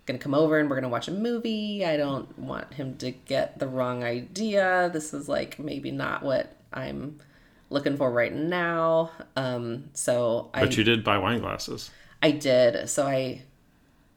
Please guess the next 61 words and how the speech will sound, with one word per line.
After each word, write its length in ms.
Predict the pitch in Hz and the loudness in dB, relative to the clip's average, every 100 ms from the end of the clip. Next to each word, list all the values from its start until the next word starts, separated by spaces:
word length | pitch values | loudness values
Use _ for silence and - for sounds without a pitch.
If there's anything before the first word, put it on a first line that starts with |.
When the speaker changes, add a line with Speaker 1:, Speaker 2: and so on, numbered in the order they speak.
| _ | _
Speaker 1:
it's 180 | 147 - | -6 -4
funny 300 | - 135 127 | -2 -2 0
in 80 | 123 | -4
hindsight, 380 | 127 120 117 - | -4 -6 -4 -4
'cause 140 | 147 | 0
I 100 | 131 | 2
didn't 180 | 147 160 | 2 2
have 140 | 160 151 | 0 0
any 140 | 147 | 0
wine 220 | 139 127 | 0 0
glasses, 320 | 131 127 139 139 | 0 0 -2 -2
but 100 | 123 | 0
I 80 | |
did 160 | 123 127 | 0 -2
have 200 | 135 127 | -2 -2
wine. 500 | 117 113 113 139 165 | -2 -4 -4 -4 -6
And 160 | 202 - | -6 -4
I 80 | 131 | -4
was 120 | 131 | -2
like, 180 | 131 127 - | -2 -4 -2
"Oh, 60 | |
well, 140 | 156 143 | -2 -2
if 100 | 139 | -2
I'm 80 | 135 | -6
having 260 | 139 175 | -6 -6
somebody 280 | 180 165 - - | -2 -2 -4 -2
over, 280 | 143 151 143 | -2 0 0
like, 260 | 131 131 127 | 0 0 -2
I 40 | |
need 140 | 135 | -2
to 60 | 139 | -2
offer 220 | 135 131 | -2 -4
them 140 | 135 131 | -8 -8
something 220 | 131 123 | -6 -4
to 80 | 120 | -4
drink, 420 | 117 127 110 131 | -2 -2 -2 0
right? 360 | 120 120 135 - - - - - | 2 2 2 -6 -16 -20 -20 -6
And 100 | 135 | 0
I 60 | |
need 120 | 139 143 | 2 2
to 40 | |
have 160 | 156 143 113 | 2 0 0
wine 180 | 117 127 | 0 0
glasses." 340 | - 131 - | -2 -4 -2
So 80 | - | 4
I 60 | 139 | 4
actually 200 | - 160 | 4 4
went 220 | 143 - | 2 2
to 60 | 170 | 0
Target 380 | - 135 120 - | 4 6 6 2
and 100 | 143 | 0
I 40 | |
bought 240 | 135 - | 0 -2
some 180 | - 127 | -2 -2
wine 260 | 123 127 139 | 2 2 2
glasses. 580 | - - - - 156 - - - - - | 0 -2 -6 -8 -8 -10 -16 -20 -14 -4
And 180 | 147 | 0
then 100 | 147 | 2
I 100 | 151 | 2
was 140 | 139 139 | 0 0
like, 300 | - 151 | -2 -2